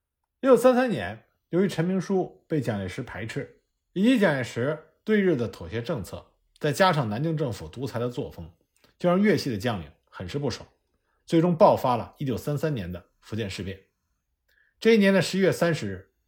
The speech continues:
李济深、陈明书、蒋光鼐、蔡廷锴等人以第十九路军为主力，在福建福州南教场集会，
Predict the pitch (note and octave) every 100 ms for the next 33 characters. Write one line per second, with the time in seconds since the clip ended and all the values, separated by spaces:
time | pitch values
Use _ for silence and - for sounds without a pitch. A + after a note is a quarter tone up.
0 | - A2 A#2+ A2+ D#3+ D#3+ - - C#3 D3
1 | B2+ D3+ D3+ - _ F#2+ F#2+ C3 D#3+ A#2
2 | - _ _ _ - G#3+ A3 G#3 G3+ D3+
3 | D#2 D2+ - _ _ _ C#3 C#3+ G#3+ -
4 | F#3+ A#2+ A2 D#3+ E3 D#3+ - G#2 A2+ _
5 | _ _ - D3+ A#2+ - E3 D#3 - -
6 | C3 C#3+ C3+ - A2+ C#3 D#3 - D#2 -
7 | G2 G#2+ D#3